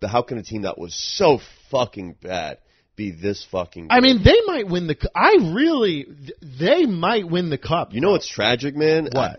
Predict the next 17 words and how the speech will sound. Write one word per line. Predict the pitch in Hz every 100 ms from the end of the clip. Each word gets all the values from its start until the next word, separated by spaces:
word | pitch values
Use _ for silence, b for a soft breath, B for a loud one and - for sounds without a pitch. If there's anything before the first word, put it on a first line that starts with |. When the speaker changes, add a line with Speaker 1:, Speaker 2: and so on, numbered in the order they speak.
| 113
Speaker 1:
<laughs> | -
Is | 120 104
that | 95 107 - -
as | 101 98
soon | - - - 170 185 165
as | 131 110
they | 107
fucking | 95 110 98 98
placed | 110 104 92
Jack | 98 92
Campbell | 98 92 87
on | 85
waivers, | 82 82 87 127 143 - _
Speaker 2:
Yes. | 131 78 85 -
Speaker 1:
everything | 113 107 101 92
turned | 92 82
around. | 73 60 50